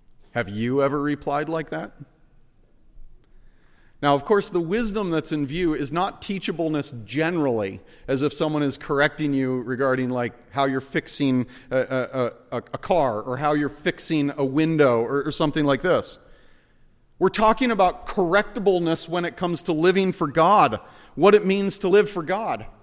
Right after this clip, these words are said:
Do you love correction in that way? According to these central verses of Proverbs nine, you can either resist correction and be a scoffer, or you can be someone who loves correction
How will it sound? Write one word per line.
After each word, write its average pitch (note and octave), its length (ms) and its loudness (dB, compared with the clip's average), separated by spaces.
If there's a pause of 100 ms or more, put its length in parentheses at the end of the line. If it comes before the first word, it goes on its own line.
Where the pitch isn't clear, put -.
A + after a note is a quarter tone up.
(380)
Do G#3 200 2
you B3 240 2
love A#3+ 260 2
correction G#3+ 640 0
in G3 300 0
that G3 260 2
way? F#3 360 0 (1700)
According G3+ 540 6
to G3+ 280 -2
these F3+ 420 -4 (120)
central G3 600 2
verses F3 420 0
of D3+ 160 -4
Proverbs D3+ 460 0
nine, A2+ 420 -2 (600)
you C#3+ 120 0
can F#3 160 0
either D#3+ 240 0
resist C3+ 640 -2
correction G#2+ 640 -10 (960)
and A2 140 -4
be A#2 80 -2
a A2 60 0
scoffer, - 640 -4 (720)
or A#2+ 100 0
you B2 160 2
can C#3+ 160 -2
be C#3 140 0
someone B2 380 -4
who B2+ 200 -6
loves B2+ 540 -4
correction G#2 760 -6